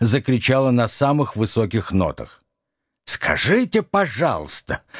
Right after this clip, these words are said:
кто это дал право индейцу давать права обвенчанным женам и нарушать их?»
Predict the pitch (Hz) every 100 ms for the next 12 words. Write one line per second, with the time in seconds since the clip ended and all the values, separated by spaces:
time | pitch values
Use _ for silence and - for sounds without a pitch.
0 | - - - - 175 143 - 135 120 113
1 | 127 117 - - 127 127 - 127 107 143
2 | 170 - 131 131 143 - - - 123 120
3 | 160 - - - 135 101 120 151 139 139
4 | 135 117 95 175 175 156 - _ 175 160
5 | 160 135 147 117 - 104 92 -